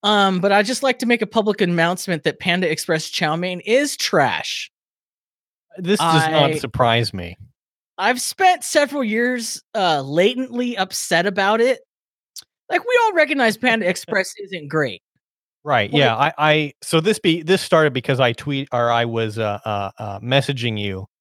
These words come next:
Speaker 2: from
Speaker 1: Yeah.
Speaker 2: there yesterday. I had gone there, um, sort of as a last resort because I had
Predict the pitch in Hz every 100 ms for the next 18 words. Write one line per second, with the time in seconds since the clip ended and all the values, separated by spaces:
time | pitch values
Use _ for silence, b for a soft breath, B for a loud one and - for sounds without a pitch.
0 | _ _ - 165 156 147 131 117 117 127
1 | 131 - 127 107 104 110 113 113 120 131
2 | 139 131 127 123 117 - _ _ _ -
3 | 117 110 104 101 98 _ _ _ _ _
4 | _ _ _ - - 135 123 131 123 113
5 | 113 110 107 117 98 110 101 104 110 107
6 | 98 98